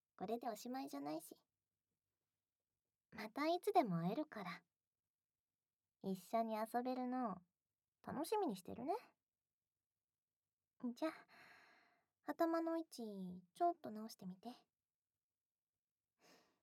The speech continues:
そうそう。寝る時の位置だよ。今から眠りにつくっていう暗示になるからね。<laughs>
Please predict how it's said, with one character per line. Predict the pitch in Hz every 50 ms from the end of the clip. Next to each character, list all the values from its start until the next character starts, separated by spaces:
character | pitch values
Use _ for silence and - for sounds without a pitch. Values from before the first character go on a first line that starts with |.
| _ _ _ _ _ _ _ _ _ _ _ _ _ _ _ _ _ _ -
そ | -
う | - - _ -
そ | -
う。 | - _ _ _ _ _ _ _ _ _ _ _ _ _ _ _ _ _ _ _ _ -
寝 | 208 208 208
る | 233 233
時 | - 233 233 - 185
の | 170 170 170
位 |
置 | 175 175 170 175
だ | 170 185
よ。 | 208 247 277 311 339 - _ _ _ _ _ _ _ _ _ _ _ _ _ _ _ _ _ _ _ _ _ _ _ _ _ _ -
今 | 285 302 294 294 285
か | - - 220 202
ら | 190 180
眠 | 180 180 185 196 220 254
り | 254 262
に | 262 254 262 254
つ | - 294 269
く | - - 285 294
っ | 285 - _ _ _
て | - 190
い | 185 175 170
う | 175 175 175 - _ _ _ _ _ _ -
暗 | - 208 226 247
示 | 247 - 269
に | 262
な | 262 262
る | 254 233 -
か | - -
ら | 175 - -
ね。 | - 262 269 - - _ _ _ _ _ _ _ _ _ _ _ _ _ _ _ _ _ _ _ _ _ _ _ _ _ _ _ _ _ _ _ _ _ _ _ - - - - - - - - _ _ _ _ _ _ _ _ _ _ _ _ _ _ _ - - -
<laughs> | 359 339 - -